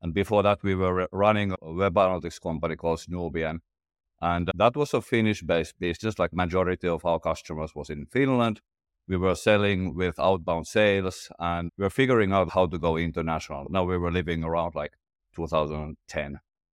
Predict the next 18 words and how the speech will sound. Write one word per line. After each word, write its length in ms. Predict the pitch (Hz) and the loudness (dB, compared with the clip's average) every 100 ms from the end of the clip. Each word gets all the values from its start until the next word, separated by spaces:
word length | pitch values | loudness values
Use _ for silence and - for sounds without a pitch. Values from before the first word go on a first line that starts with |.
| _ _ _ _ | _ _ _ _
And 360 | - 101 101 104 | 0 2 2 0
we 80 | 101 | -2
started 400 | 92 117 131 143 | 0 4 4 2
to 360 | - 135 120 98 - _ - | 0 2 2 0 -6 _ -16
build 280 | 95 104 98 | 0 2 2
outbound 560 | 92 98 98 87 95 90 | 4 4 4 4 2 2
sales 400 | - 90 87 - | 0 0 0 -4
teams 400 | - 87 87 85 | -6 -4 -4 -4
in 100 | 85 | -4
different 400 | 85 - 85 80 | -4 -4 -6 -6
countries. 680 | 87 80 80 - 80 80 80 - | -6 -4 -4 -6 -4 -4 -8 -8
And 160 | 85 | -6
we 320 | 85 95 92 82 | -2 0 0 -4
learned 380 | 90 110 113 104 | 0 2 2 2
that 320 | 95 85 - _ _ _ _ _ _ | 0 0 -6 _ _ _ _ _ _
doing 220 | 107 110 | 2 4
the 220 | 107 101 90 98 | 4 4 2 6
outbound 540 | 113 113 107 104 92 | 6 6 4 4 0